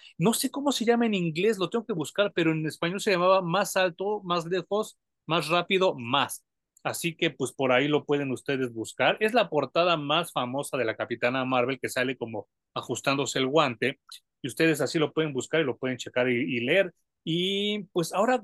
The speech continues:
no sé si Panini se va a aventar a traer algo con lo de la película, porque sí también los noto que están haciendo las cosas muy diferentes a lo que hace Televisa, y como que están trayendo cosas muy extrañas, pero espero que se traigan algo de la Capitana Marvel, ¿no?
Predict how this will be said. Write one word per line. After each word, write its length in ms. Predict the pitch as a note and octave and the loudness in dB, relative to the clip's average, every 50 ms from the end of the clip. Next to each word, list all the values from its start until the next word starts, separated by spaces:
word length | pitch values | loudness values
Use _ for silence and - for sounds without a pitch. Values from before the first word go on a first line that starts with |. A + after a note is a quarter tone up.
| - | -4
no 180 | - F#3 A3 A3 | -4 -2 -2 -2
sé 140 | - A#3+ G3+ | -2 -2 -4
si 160 | - G3+ E3 | -4 -6 -6
Panini 580 | - - D3+ D#3 E3 G3 A3 A3 G3 F#3 F#3 E3+ | -4 -4 -4 -2 -2 -4 -4 -4 -4 -4 -6 -4
se 140 | - D3+ | -4 0
va 80 | C#3 D#3+ | 0 2
a 20 | |
aventar 380 | F#3 G3+ F#3 D#3 - E3 E3 F3 | 2 0 0 -4 -2 -2 0 0
a 120 | F3+ E3 | 0 0
traer 340 | - - C3+ C3 D3 D#3 D3 | 0 -2 -2 -2 -2 -2 -4
algo 420 | D#3 F3+ A3+ B3 A3 A#3 A3 G#3 - | -4 -4 -4 -4 -2 -2 -4 -4 -2
con 260 | - E3 D3 D3 D3 | -2 -2 -2 0 0
lo 80 | D3+ | 0
de 80 | C3+ C3 | 0 0
la 160 | B2+ B2 A#2+ | 0 0 -2
película, 640 | - - B2 C3+ G3 A3 _ - G#3+ G3+ G#3 G#3+ - _ _ _ _ _ _ | -2 -4 -4 -4 -6 -6 _ -6 -2 -2 -2 -2 -4 _ _ _ _ _ _
porque 280 | - - A#2+ - - B2 | -2 -2 -2 -2 -2 -4
sí 160 | - - F3 | -4 -4 -4
también 320 | - G3 F3+ F3 F3+ F#3 F#3+ | 0 0 0 2 0 0 0
los 160 | F#3 E3 - | 0 0 0
noto 420 | D#3 D#3 E3+ E3 - F#3+ E3+ - - | 0 0 0 0 0 -2 -2 -2 -2
que 180 | - C3 B2+ B2 | -2 0 2 2
están 240 | A#2 - - G#3+ A#3 | 0 0 -2 -2 -2
haciendo 220 | A3+ A#3 B3 A3+ | -2 -2 -2 -2
las 100 | G3 E3+ | -2 -4
cosas 240 | - G#3+ G3 G3 E3+ | -4 -4 -2 -2 -2
muy 280 | F3+ F3 F3+ A3+ C#4 C#4 | -2 -2 -2 0 0 0
diferentes 520 | C#4 G3+ - E3+ E3+ F#3+ F#3 - G3 E3 | 0 0 0 0 0 0 0 -2 -2 0
a 40 | E3+ | 0
lo 160 | D3 C#3 B2+ | 0 0 0
que 100 | - E3 | 0 0
hace 200 | D#3+ - F3 D#3+ C#3 | 0 0 0 -2 -2
Televisa, 640 | - C3+ A#2+ A#2 A#2+ A#2+ C3+ C3+ - - G3 C#4 - _ _ - - - _ _ _ _ _ - | -2 -2 -2 0 0 -2 -2 -4 -4 -2 -2 -4 -4 _ _ -20 -20 -20 _ _ _ _ _ -6
y 480 | D3 C#3+ C#3+ C#3+ C#3+ C#3 C#3 C3+ B2 | -2 0 0 2 2 2 2 2 2
como 200 | - - B2 C3 | 0 -2 -4 -4
que 80 | A#2+ - | -4 -4
están 200 | B2+ - F#3 F#3 | -2 -2 -2 0
trayendo 340 | F3 F3 D#3+ F3 F3 D#3+ - | 2 2 2 2 2 0 -2
cosas 300 | - D#3 - F#3 F3 D3+ | -4 -4 -2 -2 -2 -2
muy 320 | C#3 C3+ C#3+ D3+ E3 D#3+ | -4 -2 -2 0 0 0
extrañas, 500 | C#3+ - - - C3+ C3 C#3+ D#3+ D3+ - - | 0 -2 -2 0 0 0 0 0 -4 -4 -4
pero 220 | - A#2 G#2+ A2+ | -4 -4 -2 -4
espero 340 | A2 - - C3+ B2+ B2+ A#2+ | -4 -4 -4 -2 -2 -2 -4
que 80 | - | -6
se 140 | A2+ A2+ A2 | -6 -6 -4
traigan 320 | - B2 B2 B2 B2+ B2 B2 | -2 0 0 0 0 0 0
algo 160 | B2 B2 A#2+ | 0 -2 -2
de 80 | G#2+ | -4
la 80 | G2+ G2+ | -4 -6
Capitana 540 | - A2 G#2+ - - - - A#2+ A#2+ A#2 A2 | -6 -8 -8 -8 -6 -6 -4 -4 -4 -4 -6
Marvel, 420 | G#2+ A#2+ C3+ C#3 C3 A2+ A2 A2 | -4 -4 -2 -2 -2 -4 -4 -6
¿no? 180 | B2 D#3 A#3 | -8 -10 -10